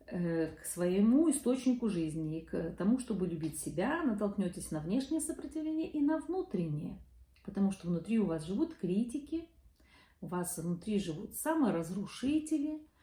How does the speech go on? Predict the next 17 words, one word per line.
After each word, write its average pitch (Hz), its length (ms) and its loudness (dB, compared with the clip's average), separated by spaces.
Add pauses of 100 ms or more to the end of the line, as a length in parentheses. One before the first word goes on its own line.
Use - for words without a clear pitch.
(240)
У 180 60 -16
вас 202 240 0
внутри 214 380 4
живут 175 360 -2
те 254 140 0
маленькие 180 540 2
девочки, 247 480 0
которыми 240 400 2
вы 202 100 0
когда-то 208 400 -2
были, 240 340 2
которые, 208 720 2 (520)
эм, 170 580 -2 (1080)
заблокируют 202 1200 4
все 240 280 2
ваши 202 360 2
начинания, 202 1000 2